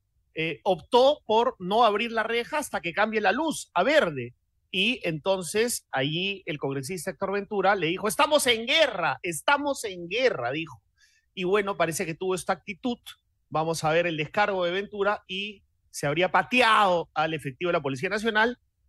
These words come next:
quien con un testigo fue a hacer la denuncia y tenemos otro congresista de otra orilla también inmerso en problemas con una actuación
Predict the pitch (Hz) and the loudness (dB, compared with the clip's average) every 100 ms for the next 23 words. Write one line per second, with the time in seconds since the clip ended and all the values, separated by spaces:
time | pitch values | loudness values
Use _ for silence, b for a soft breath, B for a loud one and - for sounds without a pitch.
0 | - 185 196 202 156 170 214 220 214 - | -4 -2 -2 -2 0 0 -2 -4 -8 -4
1 | 196 185 - 277 180 202 240 _ _ - | -4 -2 0 0 2 -2 -4 _ _ -2
2 | 180 175 196 190 226 262 262 247 - 220 | 0 0 -2 0 2 2 0 -6 -2 0
3 | 233 - - 196 214 190 _ _ _ - | 0 -2 -8 -6 -6 -10 _ _ _ -6
4 | 151 175 185 185 - 262 247 233 208 202 | -6 -4 -6 -6 2 4 4 0 -2 -4
5 | 202 214 214 - 202 160 190 - 294 262 | -6 -6 -6 0 0 0 -2 4 4 4
6 | 220 208 214 208 202 208 - 180 165 180 | 2 0 -2 -4 -4 -4 -2 -4 -4 -2
7 | 190 202 - 170 180 170 196 175 190 190 | -4 -4 -10 -6 -6 -6 -10 -6 -6 -4
8 | 185 185 185 - _ _ 165 170 180 180 | -2 -2 -4 -8 _ _ -6 -4 -4 -4
9 | 190 180 208 202 190 | -4 -4 -2 -4 -4